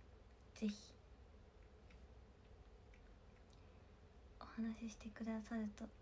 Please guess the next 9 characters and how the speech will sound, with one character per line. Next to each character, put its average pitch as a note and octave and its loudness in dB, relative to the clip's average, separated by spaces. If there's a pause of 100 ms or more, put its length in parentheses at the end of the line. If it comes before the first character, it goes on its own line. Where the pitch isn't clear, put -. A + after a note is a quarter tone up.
(420)
嬉 A3 4
し - 0
い B3 2
で B3 2
す。 - -8 (3750)
感 D#4 12
謝 E4+ 12
枠 G#3 12
が、 G3 12